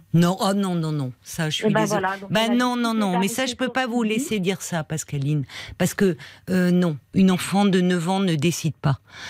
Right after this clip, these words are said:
Speaker 1: Et, euh, souvent,
Speaker 2: Elle décide
Speaker 1: justement,
Speaker 2: pas.
Speaker 1: on entend des parents dire, euh, « Ah ben non, non, je, non, il ne veut pas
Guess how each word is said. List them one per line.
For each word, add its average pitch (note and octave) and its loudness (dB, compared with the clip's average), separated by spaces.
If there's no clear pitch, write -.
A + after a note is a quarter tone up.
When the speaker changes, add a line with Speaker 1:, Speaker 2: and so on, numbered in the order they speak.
Speaker 1:
Et, F3 4
euh, E3+ 0
souvent, G#3+ 0
Speaker 2:
Elle F3 0
décide E3 0
Speaker 1:
justement, G3+ 0
Speaker 2:
pas. B2+ -2
Speaker 1:
on G3 4
entend G#3+ 0
des G#3 2
parents F#3 0
dire, F3 0
euh, « F#3+ 2
Ah C4 0
ben B3+ 0
non, C#4+ 0
non, C4+ 0
je, G#3 0
non, C#4+ 2
il D4+ 2
ne A#3 0
veut B3+ -2
pas A#3 -2